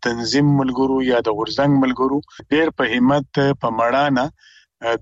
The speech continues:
دغه کارونه په ډېر خوشحالۍ باندې په داسې یو، آه، طرز باندې پر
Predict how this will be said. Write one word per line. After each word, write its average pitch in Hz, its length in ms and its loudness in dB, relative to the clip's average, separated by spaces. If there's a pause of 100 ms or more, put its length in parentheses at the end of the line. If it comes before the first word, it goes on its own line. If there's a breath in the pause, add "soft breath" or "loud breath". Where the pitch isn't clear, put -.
دغه 139 180 -2 (120)
کارونه 139 400 2 (640)
په 120 80 -4 (100)
ډېر 151 160 2 (920)
خوشحالۍ 135 520 0 (120)
باندې 104 280 -4 (840 loud breath)
په 127 80 0 (100)
داسې 165 340 0
یو، 139 140 2 (140)
آه، 120 600 -4
طرز 175 200 0
باندې 143 340 -2
پر 135 100 -4